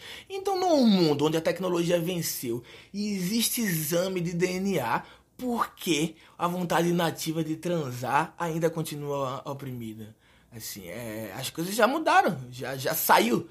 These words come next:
dessa, já, já que tu já faz tanta questão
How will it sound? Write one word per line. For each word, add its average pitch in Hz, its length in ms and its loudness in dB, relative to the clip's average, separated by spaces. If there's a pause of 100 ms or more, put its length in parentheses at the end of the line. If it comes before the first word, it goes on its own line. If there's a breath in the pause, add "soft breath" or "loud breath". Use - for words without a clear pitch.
(340 loud breath)
dessa, 117 280 -8
já, 151 240 -2
já 165 180 2
que 170 80 -4
tu 196 100 -2
já 185 120 4
faz 180 240 6
tanta 208 180 0
questão 185 580 0